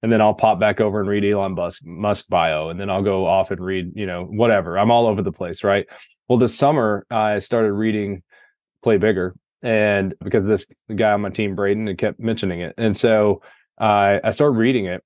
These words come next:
or listening to it. And I'm mowing the lawn one day,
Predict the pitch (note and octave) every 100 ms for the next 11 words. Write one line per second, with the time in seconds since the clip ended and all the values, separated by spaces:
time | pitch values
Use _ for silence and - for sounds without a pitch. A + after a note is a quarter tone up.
0 | - _ G2 F#2+ G#2 G2+ F#2 - E2+ F2+
1 | - - A#2 G#2+ G2+ G2+ F#2+ - _ _
2 | _ _ _ _ A2 G#2 A2 C3 C3 G#2
3 | G2+ G#2+ G2+ F#2 F2+ F2 F2 F2 E2+ F2